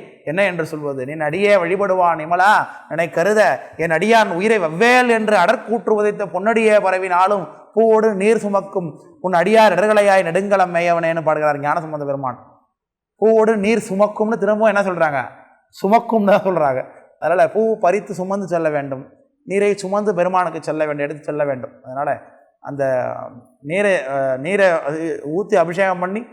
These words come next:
ஒரு பூவை சாத்தினாலே பெரிய சிவபூஜையாக அது அடிப்படையிலே கொள்ளப்படுகிறது. அது ரொம்ப முக்கியம். அதுல தண்ணீர் இல்லாம சிவபூஜையில எதுவும் பண்ண முடியாது இல்லையா? மத்ததெல்லாம் இல்லைன்னா கூட, பூவே இல்லைன்னா கூட பூஜை பண்ணலாம்னு வச்சுங்க.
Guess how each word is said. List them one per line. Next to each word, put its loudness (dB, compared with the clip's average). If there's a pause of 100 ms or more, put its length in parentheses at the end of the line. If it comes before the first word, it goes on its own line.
(180)
ஒரு -6
பூவை 0
சாத்தினாலே 0
பெரிய -2
சிவபூஜையாக -2
அது -2 (320)
அடிப்படையிலே 0
கொள்ளப்படுகிறது. -4 (320)
அது -4
ரொம்ப 2
முக்கியம். -2
அதுல 2
தண்ணீர் 0
இல்லாம 2
சிவபூஜையில 2
எதுவும் 0
பண்ண 0
முடியாது -2 (760)
இல்லையா? 0 (360)
மத்ததெல்லாம் 4
இல்லைன்னா 4
கூட, 4
பூவே 4
இல்லைன்னா 6
கூட 4
பூஜை 2
பண்ணலாம்னு 0
வச்சுங்க. -8